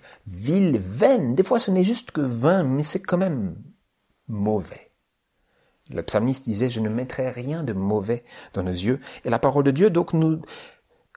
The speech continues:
est puissante pour renverser ces forteresses, forteresses du péché, forteresses des passions de la chair,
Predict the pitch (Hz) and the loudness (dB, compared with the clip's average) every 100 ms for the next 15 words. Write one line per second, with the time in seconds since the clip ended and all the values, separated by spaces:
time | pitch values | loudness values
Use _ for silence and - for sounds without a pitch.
0 | _ 156 139 - - 185 180 - 208 214 | _ 2 2 0 -8 -2 2 4 4 2
1 | - 151 139 117 107 101 208 247 226 - | 0 2 4 2 0 2 2 4 0 0
2 | 143 - 95 - 104 - - 78 - - | -4 -4 -6 -4 -4 -4 -8 -10 -10 -12
3 | - - - 127 113 127 131 123 113 117 | -8 -8 -4 -4 -2 -2 0 -2 -2 -4
4 | - 165 196 - 247 226 - - 123 139 | -2 -2 -2 -2 -2 -4 -6 -8 -4 -2
5 | 143 127 107 110 - - - 196 - - | -2 -4 -4 -6 -6 -8 -6 -4 -4 -4
6 | 240 196 117 101 - 107 95 - - - | -2 -2 -2 -4 -8 -8 -10 -14 -16 -18